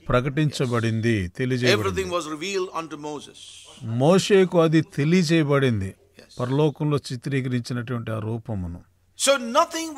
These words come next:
Speaker 2: was left unto man.
Speaker 1: అందుకోసం మనుషునికి ఏదీ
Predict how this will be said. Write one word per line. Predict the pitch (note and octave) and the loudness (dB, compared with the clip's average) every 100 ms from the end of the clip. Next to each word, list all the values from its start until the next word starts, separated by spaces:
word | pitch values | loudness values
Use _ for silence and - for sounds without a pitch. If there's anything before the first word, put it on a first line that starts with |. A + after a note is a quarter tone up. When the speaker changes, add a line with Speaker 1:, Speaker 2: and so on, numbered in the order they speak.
| C4 | 0
Speaker 2:
was | C4 B3+ - - - - - C#3+ D3 G3+ | 2 0 -6 -8 -16 -18 -20 -12 -8 -4
left | C#4+ - - F#3 G#3+ | -6 -8 -12 -4 -4
unto | G#3+ G3+ F#3 | -4 -10 -6
man. | E3 A#2+ - _ _ _ _ _ _ _ - | -6 -6 -12 _ _ _ _ _ _ _ -6
Speaker 1:
అందుకోసం | F#3+ G#3+ B3 B3+ C4+ A#3 F3+ | -4 2 4 4 2 0 0
మనుషునికి | G3+ G3+ B3+ A#3 A#3+ G#3 F#3 | 0 -2 -6 -8 -6 2 4
ఏదీ | A3 A#3 | 4 2